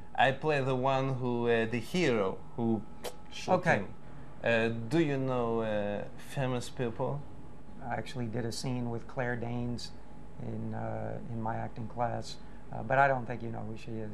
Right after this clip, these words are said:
Speaker 2: But she's, uh, an American actress. Mm.
Speaker 1: Is, uh, Freddie Mercury homosexual?
Speaker 2: Is Freddie Mercury homosexual? I, uh, I don't know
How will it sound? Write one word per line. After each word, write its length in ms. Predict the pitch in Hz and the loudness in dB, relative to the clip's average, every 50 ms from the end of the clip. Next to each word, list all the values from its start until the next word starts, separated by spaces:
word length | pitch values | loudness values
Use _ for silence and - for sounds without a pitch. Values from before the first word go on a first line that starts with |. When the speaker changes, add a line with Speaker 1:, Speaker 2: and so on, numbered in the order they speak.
| 107 | -6
Speaker 2:
But 160 | 120 123 123 - | -6 -6 -6 -6
she's, 320 | - 160 147 139 - - | -6 -4 -4 -4 -4 -2
uh, 320 | 156 143 139 139 139 143 147 | 0 0 0 0 0 0 0
an 80 | 147 | 0
American 420 | 147 139 139 139 131 127 - 123 120 | 2 4 4 4 4 2 0 -4 -6
actress. 480 | 113 113 110 - - 135 117 107 - - - - - - - - - - - - - - - - 135 | -6 -6 -6 -6 -6 -6 -6 -6 -6 -8 -8 -8 -8 -8 -8 -8 -8 -8 -8 -8 -8 -8 -8 -8 -6
Mm. 100 | 120 110 98 - - - - - - - - | -6 -6 -6 -8 -8 -8 -8 -8 -8 -4 -2
Speaker 1:
Is, 280 | 135 143 139 127 120 | 0 2 2 2 2
uh, 220 | 117 113 107 104 104 | 2 2 2 2 0
Freddie 920 | 101 - - - - - 135 135 131 127 117 120 117 110 107 101 101 - - - - - - - - - | -2 -4 -8 -8 -4 0 2 2 2 2 2 0 0 0 0 -2 -2 -4 -6 -6 -8 -8 -8 -8 -6 -4
Mercury 920 | 117 120 123 123 120 120 - - 117 117 120 120 120 123 127 135 135 135 131 - - - - - - - - - - | -2 0 2 2 0 0 -2 -2 -2 -2 -2 -2 -2 -2 -2 -4 -4 -6 -8 -8 -10 -10 -10 -10 -10 -10 -8 -6 -4
homosexual? 680 | 120 117 113 - - 131 113 - - - 151 151 175 208 - - - - - - - - - - - - - - - - - - - - | -2 -2 -4 -4 -4 -4 -4 -4 -6 -6 -6 -6 -6 -6 -8 -8 -8 -8 -8 -8 -8 -8 -8 -8 -8 -8 -8 -8 -8 -8 -8 -8 -8 -8
Speaker 2:
Is 100 | - - | -8 -8
Freddie 280 | - - - 151 165 170 | -6 -4 -2 0 0 2
Mercury 380 | 147 143 147 143 156 151 135 127 | 2 0 0 0 -2 -2 -2 -2
homosexual? 800 | 127 135 147 139 135 - - 147 143 143 - - 117 107 - - - - | -2 -2 -2 -2 -4 -2 0 0 0 0 0 -4 -6 -6 -6 -4 2 4
I, 320 | 131 135 135 139 147 147 | 4 6 6 4 4 4
uh, 640 | 143 139 139 139 139 139 139 135 135 135 135 131 127 120 117 - - 143 | 6 6 8 8 8 8 8 8 8 8 6 4 2 -2 -4 -6 -2 0
I 140 | 127 147 | 2 2
don't 160 | 151 165 165 151 | 4 4 4 4
know 140 | 151 156 | 2 2